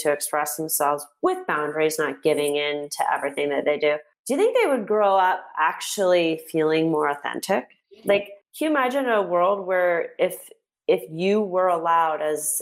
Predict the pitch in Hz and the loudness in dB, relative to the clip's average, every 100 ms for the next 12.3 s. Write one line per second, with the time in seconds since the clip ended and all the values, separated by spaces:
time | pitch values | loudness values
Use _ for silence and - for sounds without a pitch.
0 | - 151 151 - 147 156 185 _ _ - | -4 -6 -8 -2 0 0 -4 _ _ -12
1 | - 160 156 156 151 151 _ _ - 175 | -2 0 2 2 -2 -4 _ _ -8 -4
2 | - 156 156 151 139 160 160 165 160 175 | 0 0 0 -2 -4 -4 -4 -4 -4 -4
3 | 170 175 165 - - - 156 165 - 147 | -2 -2 -6 -8 -10 -4 0 2 2 0
4 | 156 156 170 170 156 151 151 151 - 185 | -2 0 2 2 0 -2 -6 -6 -6 -2
5 | 185 - 156 156 165 139 - 147 151 175 | 0 2 2 0 -2 -8 -6 0 0 0
6 | 180 170 151 - 143 151 160 - - 185 | -6 -6 -6 -4 -2 0 -2 -4 -2 0
7 | 185 185 156 - _ _ - - - - | 2 2 0 -4 _ _ -6 -2 -4 -2
8 | 131 143 - 185 196 202 151 151 156 - | -2 -2 -2 0 0 0 -6 -2 -2 0
9 | 160 151 151 147 143 135 131 165 208 _ | 0 2 2 -2 -2 -2 2 0 0 _
10 | 156 165 - _ - 208 254 254 277 302 | 0 0 -2 _ -2 -2 0 -4 0 0
11 | - 202 - 190 - - 196 185 185 185 | 2 0 0 -2 -4 -6 0 2 2 2
12 | 185 185 - | 0 -4 -10